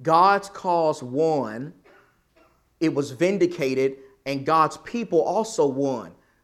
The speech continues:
They experienced so much victory that they even were gonna win in death. Even if they had to give their lives for the cause of the gospel,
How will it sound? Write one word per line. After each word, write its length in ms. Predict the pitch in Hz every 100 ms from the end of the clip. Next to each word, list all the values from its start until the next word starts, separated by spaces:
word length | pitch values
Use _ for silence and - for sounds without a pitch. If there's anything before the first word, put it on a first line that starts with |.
| _ _
They 160 | 165 185
experienced 680 | 175 - 196 196 180 165
so 180 | - 240
much 180 | 220 151
victory 680 | 123 139 139 135 139 160 - _ _
that 260 | 131 156 156
they 120 | 170
even 440 | 170 185 220 202 175
were 80 |
gonna 240 | 160 160 147
win 400 | 139 170 190 185
in 260 | 156 131
death. 440 | 120 214 160 107 -
Even 240 | 175 214 214
if 60 |
they 100 | 190
had 120 | 190
to 60 | 156
give 180 | 156 151
their 100 | 147
lives 460 | 147 175 202 185
for 60 | 170
the 80 | -
cause 300 | 170 156 143
of 60 |
the 80 | 120
gospel, 680 | 143 180 220 - - 101